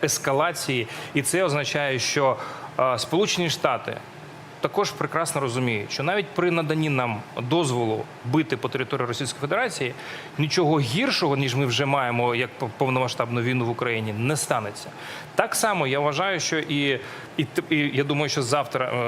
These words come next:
е, я думаю, що на якраз таки одним з тем переговорів в, е, форматі Україна-НАТО є і наз-,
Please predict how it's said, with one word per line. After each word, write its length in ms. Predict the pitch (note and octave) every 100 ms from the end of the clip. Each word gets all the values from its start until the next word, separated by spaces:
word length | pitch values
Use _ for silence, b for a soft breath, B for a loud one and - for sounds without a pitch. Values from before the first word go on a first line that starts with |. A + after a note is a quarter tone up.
| A#2
е, 40 | A2+
я 60 |
думаю, 220 | C3+ C#3
що 100 | B2+
на 340 | C3 B2+ B2+ B2 -
якраз 300 | B2 C3+ B2
таки 380 | - - B2 A#2 A2+ - - - -
одним 280 | B2+ C#3
з 80 | B2+
тем 220 | - D#3+
переговорів 580 | A#2+ B2 A2+ A#2+ A#2+ G#2+ -
в, 320 | A2 G#2+ A2
е, 600 | A#2+ A#2 A2+ A2 G#2+ A2 - A#2+ A#2+ A2+ A2+ A2+ A#2 C3+ B2+ A#2+ B2 B2 A#2+ B2 A#2+
форматі 500 | C#3+ C#3+ C3+ B2+ B2 - B B
Україна-НАТО 720 | B2 C#3+ C3 D#3 B3+ C#4+ C3 - B B
є 260 | A#2 B2+ F#3+
і 460 | F3+ D#3+ D#3+ D#3+ C#3+ - - -
наз-, 320 | C3+ C3